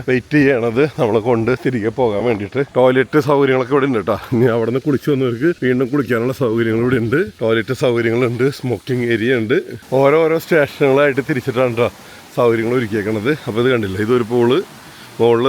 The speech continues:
അവിടെ പൂള്, അവിടെ പൂള്, മുകളിലൊക്കെ ഉണ്ട്. ഈ മുകളിൽ നിന്ന് തന്നെ വെള്ളച്ചാട്ടം, അതായത് മുകളിൽ നിന്ന് തന്നെ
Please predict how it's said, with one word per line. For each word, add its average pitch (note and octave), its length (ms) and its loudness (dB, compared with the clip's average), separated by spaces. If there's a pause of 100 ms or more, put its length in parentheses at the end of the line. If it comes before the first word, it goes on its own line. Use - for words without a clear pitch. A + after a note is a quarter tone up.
അവിടെ A2 260 -2
പൂള്, B2 260 4 (100)
അവിടെ A2 260 -2
പൂള്, B2 280 2 (180)
മുകളിലൊക്കെ C3 500 2
ഉണ്ട്. C#3 160 0 (600)
ഈ D#3+ 100 -6
മുകളിൽ F3 260 4
നിന്ന് G3 180 2
തന്നെ F3+ 280 0 (260)
വെള്ളച്ചാട്ടം, C3+ 600 0 (160)
അതായത് B2 280 0
മുകളിൽ C3 240 2
നിന്ന് D3 140 4
തന്നെ C#3+ 260 0